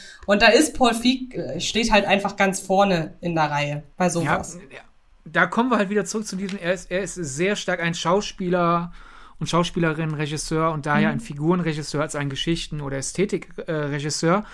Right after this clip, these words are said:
Speaker 2: was ja bei den Projekten, die er sich aussucht, in unseren Augen fast durchweg dann, äh, sich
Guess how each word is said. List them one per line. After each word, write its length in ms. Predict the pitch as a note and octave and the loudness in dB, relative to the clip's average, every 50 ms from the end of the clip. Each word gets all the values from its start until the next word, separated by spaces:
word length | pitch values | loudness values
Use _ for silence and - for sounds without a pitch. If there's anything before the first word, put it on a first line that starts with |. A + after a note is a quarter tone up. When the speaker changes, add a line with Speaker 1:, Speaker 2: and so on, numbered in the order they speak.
| - - - - - - - - E3 F3 - - - | -18 -18 -18 -20 -20 -16 -10 -8 -8 -8 -10 -12 -2
Speaker 2:
was 280 | - D3+ F3 G3 - - | 2 4 4 4 6 4
ja 100 | G3 F3 | 4 6
bei 160 | D3 E3 D#3 | 6 4 4
den 240 | D3 D#3+ E3 F3 F3 | 6 6 6 6 4
Projekten, 460 | F3 - D3+ D3 D#3+ F3+ F3 - E3 | 4 2 4 6 6 4 4 2 2
die 80 | E3 | 2
er 80 | D#3+ D3 | 4 2
sich 200 | C3+ C#3+ C3+ - | 2 -2 -2 0
aussucht, 540 | D3 D3+ D#3+ E3 E3 - - F3+ E3 - - | 2 4 4 4 2 2 2 2 2 0 -4
in 140 | - D3+ D#3+ | -8 -6 -4
unseren 320 | D#3+ D#3 D3+ D3 D3 D#3 | -2 -2 -2 -2 -2 -2
Augen 400 | C#3 C#3 C#3+ D3 C#3+ C#3+ D3+ - - _ - - - - - - - - - - - _ | -2 0 0 0 -2 -4 -8 -10 -14 _ -20 -20 -20 -20 -20 -20 -20 -20 -20 -20 -20 _
fast 440 | - - D3+ D3 C#3+ - - - | -6 0 2 2 2 0 -4 -6
durchweg 560 | D#3+ C3+ C3 C#3+ D3 C#3 - - C#3 C#3 C#3 - | -4 2 2 2 2 2 2 0 0 0 2 0
dann, 380 | D3 C3+ C#3 C#3 C3+ C3+ C#3 | 0 2 2 0 -2 -2 -4
äh, 340 | C#3 C3+ C3+ C3+ C3+ C3+ C3 | -4 -4 -4 -4 -6 -6 -6
sich 360 | B2+ C3 C3 - - - - | -8 -8 -8 -10 -12 -14 -16